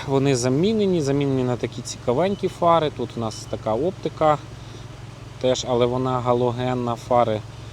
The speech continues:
не знаю, Тайвань, Китай, можливо, не скажу точно, щось таке, але виглядає прикольно, виглядає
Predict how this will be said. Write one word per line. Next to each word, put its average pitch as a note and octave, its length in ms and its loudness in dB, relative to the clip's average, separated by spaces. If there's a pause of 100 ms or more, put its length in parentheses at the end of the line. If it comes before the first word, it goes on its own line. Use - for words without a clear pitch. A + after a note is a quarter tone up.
(280)
не E3+ 100 -2
знаю, G#2+ 240 -2
Тайвань, D3+ 340 0
Китай, D#3 300 0
можливо, A#2 420 0 (160)
не B2 80 -6
скажу A#2 340 -6
точно, C#3+ 280 -4
щось - 200 -8
таке, - 260 -4
але B2 220 0
виглядає D#3 400 2
прикольно, C#3 460 -2 (400)
виглядає A#2+ 580 4